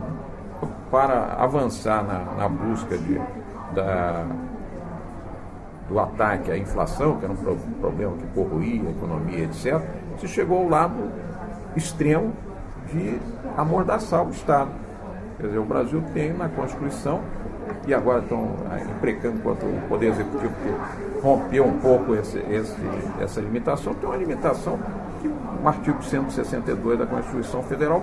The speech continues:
proíbe o Banco Central Brasileiro, que é o pro-, é o banco que emite a moeda do Brasil, a repassar fundos para o Estado. Pode repassar pra, pra, pra bancos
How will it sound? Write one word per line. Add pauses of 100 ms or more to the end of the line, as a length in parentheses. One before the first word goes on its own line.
proíbe
o
Banco
Central
Brasileiro, (200)
que
é
o
pro-,
é
o
banco
que
emite
a
moeda
do
Brasil, (400)
a
repassar
fundos
para (720)
o
Estado. (360)
Pode
repassar
pra, (360)
pra,
pra
bancos